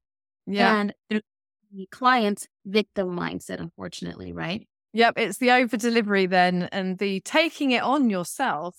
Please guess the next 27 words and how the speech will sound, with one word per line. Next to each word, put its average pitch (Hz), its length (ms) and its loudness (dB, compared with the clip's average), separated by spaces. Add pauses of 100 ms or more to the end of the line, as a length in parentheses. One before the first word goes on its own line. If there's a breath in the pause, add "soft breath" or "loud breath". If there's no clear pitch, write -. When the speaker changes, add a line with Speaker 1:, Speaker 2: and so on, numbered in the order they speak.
Speaker 1:
as, 185 340 -2 (300)
"Oh, 240 140 2
this 226 180 0
must 214 180 -2
be 196 120 -2
my 247 200 4
fault. 240 220 0
This 208 160 -12
is 202 80 -14
something 190 300 -6
I've 220 220 2
done." 214 280 4
Speaker 2:
Yes. - 80 -4
Speaker 1:
Even 240 260 0
if 226 100 0
ninety-five 226 540 4
percent - 280 -6
of 156 60 -6
the 180 60 -8
clients 185 320 -2
were 196 60 -6
having 185 400 2 (340)
the 196 80 2
best 220 320 2
experience 180 600 -2
ever, 196 360 2
like, 165 320 2